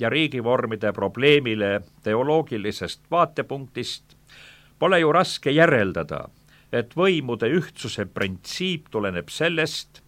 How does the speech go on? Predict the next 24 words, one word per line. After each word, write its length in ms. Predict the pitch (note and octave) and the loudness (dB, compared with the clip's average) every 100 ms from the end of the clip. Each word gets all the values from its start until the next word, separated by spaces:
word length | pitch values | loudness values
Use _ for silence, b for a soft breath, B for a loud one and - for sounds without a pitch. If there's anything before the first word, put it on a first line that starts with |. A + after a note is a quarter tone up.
| _ - | _ -8
et 220 | F#2+ - | -6 2
tervel 380 | D#3 E3+ C#3+ B2 | 2 4 2 2
inimkonnal, 840 | D#3 C#3 B2 G2+ G2+ G2 D#2 D2 - _ _ _ b b b | 0 -2 -4 0 0 2 0 -2 -10 _ _ _ b b b
laiemalt 640 | G#2+ D#3+ D#3+ C3+ B2 - B2 | 2 4 4 2 0 0 -2
võttes 580 | B2+ - - D2+ - - | -2 -4 -8 -8 -8 2
tervel 480 | C#3+ D#3 B2+ B2 A2+ | 4 4 2 -2 -2
universumil, 920 | A2+ B2+ A#2+ B2+ F#3 A#2 G#2+ F2+ E2 C#2 - _ b b b b | -4 -2 -2 0 0 -2 -4 -6 -8 -10 -20 _ b b b b
ja 120 | G#2+ A2 | -2 2
me 160 | B2+ | 2
ei 60 | A2+ | 0
saa 240 | A#2 B2+ | 0 2
ju 140 | A#2 G#2+ | 2 2
ennast 400 | A#2 G2 - - | 0 -4 -4 0
lahutada 640 | C3+ B2+ - G2+ F#2+ F#2+ - | 0 0 -4 -2 0 -2 -2
universumist, 1080 | G#2 G#2 F#2+ D3+ D3 C3 A#2+ A#2 - - - | -4 -4 2 2 2 -2 -6 -8 -8 -14 -6
olles 360 | A#2+ G#2+ G#2 - | -4 -2 -4 -4
selle 320 | G#2+ G2 G2 | -6 -4 -6
üks 160 | - - | -6 -2
osa, 360 | D3+ D3+ D#2 - _ _ b b b b b | -2 -2 -6 -6 _ _ b b b b b
on 200 | G#2+ C3 | 0 0
üks 220 | E3 - D#3 | -2 -2 2
ainus 380 | F3 D3 G2+ | 2 0 -6
looja, 680 | F#2+ C#3 E3 C#3+ A2+ G#2+ G#2+ - _ | 0 6 8 6 4 4 2 -2 _
seaduseandja, 1300 | - - C3+ C#3+ A#2 A2 A2 A#2 A#2 G#2 F#2 G2+ | -16 -2 4 4 4 -2 0 0 -2 -6 -2 0